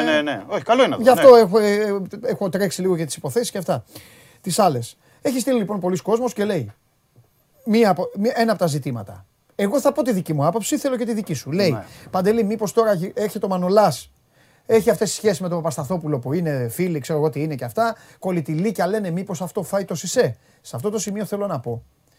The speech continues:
Speaker 2: ότι αυτό που λένε οι φίλοι, το καταλαβαίνω, την ανησυχία τους, αλλά είναι λίγο σαν να προσβάλλεις και τον προπονητή.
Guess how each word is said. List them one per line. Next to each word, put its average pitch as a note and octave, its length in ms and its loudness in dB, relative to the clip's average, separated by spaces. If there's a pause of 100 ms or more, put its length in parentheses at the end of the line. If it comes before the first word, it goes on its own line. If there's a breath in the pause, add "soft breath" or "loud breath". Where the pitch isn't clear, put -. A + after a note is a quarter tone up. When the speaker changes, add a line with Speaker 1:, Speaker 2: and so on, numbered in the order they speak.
(140)
Speaker 2:
ότι C#3+ 220 -6
αυτό C#3+ 220 -4
που G3 100 -8
λένε G3 180 -4
οι E3 40 -4
φίλοι, A2 500 -10
το F#3+ 80 -8
καταλαβαίνω, E3 680 0 (200)
την C#3 160 -10
ανησυχία B2 480 -6
τους, A2+ 200 -20 (360 soft breath)
αλλά E3+ 280 0
είναι A#3 200 -2
λίγο G3+ 220 -6
σαν F#3 180 -8
να F3+ 80 -6
προσβάλλεις D3+ 600 0
και C#3+ 80 -10
τον C3+ 100 -4
προπονητή. B2+ 560 -6